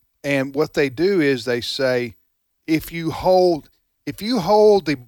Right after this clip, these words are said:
if you just merely hold the belief, I say merely, that what, what the scripture teaches about homosexuality being a sin, that by definition is hateful, okay?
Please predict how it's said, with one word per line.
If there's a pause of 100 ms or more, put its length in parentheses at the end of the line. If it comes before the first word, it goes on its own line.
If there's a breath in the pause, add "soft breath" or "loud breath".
if
you
just
merely
hold
the
belief,
I
say
merely, (880)
that (420)
what, (480)
what (240)
the
scripture
teaches
about
homosexuality
being
a
sin, (800)
that
by
definition (340)
is (880)
hateful, (560)
okay?